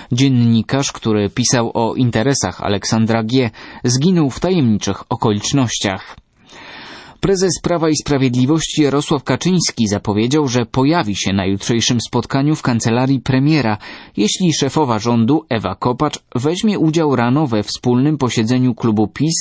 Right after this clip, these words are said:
oraz Sprawiedliwej Polski i odpowie na pytania między innymi dotyczące obniżenia wieku emerytalnego.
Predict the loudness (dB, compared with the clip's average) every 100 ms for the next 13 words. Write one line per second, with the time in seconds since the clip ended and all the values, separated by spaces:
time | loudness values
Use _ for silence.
0 | -2 -2 -2 -2 -4 -2 -2 0 0 2
1 | 2 0 0 0 0 0 -2 -2 -8 -18
2 | -12 -2 0 0 -2 0 0 -2 -2 -2
3 | 0 0 -2 -2 0 2 2 2 2 4
4 | 4 4 2 0 -2 -2 0 0 -2 -2
5 | 0 2 2 2 2 2 0 0 0 2
6 | 0 0 0 2 2 2 -2